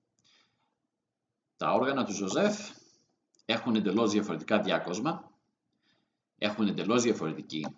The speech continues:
τρύπα, όπως βλέπετε, έχουν εντελώς διαφορετικούς, α, εντελώς διαφορετική ταστιέρα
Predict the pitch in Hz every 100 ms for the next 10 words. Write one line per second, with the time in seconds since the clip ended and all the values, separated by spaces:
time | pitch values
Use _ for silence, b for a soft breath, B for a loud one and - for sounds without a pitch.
0 | _ _ _ _ _ _ _ - _ 113
1 | 95 87 131 - - - _ _ _ _
2 | _ _ _ _ _ _ _ _ _ _
3 | _ - b b _ - 139 - - _
4 | _ _ _ _ - 85 - 78 98 135
5 | 156 - _ _ _ _ _ _ _ _
6 | _ _ _ _ _ - 117 123 - 120
7 | 113 107 98 90 - _ _ _ _ _
8 | _ _ _ _ 98 85 80 92 107 123
9 | 127 113 101 101 90 - - 104 - -
10 | - - _ _ _ - 82 78 76 65
11 | 62 - - - 95 95 127 147 151 117
12 | 101 107 82 - - 90 78 82 143 185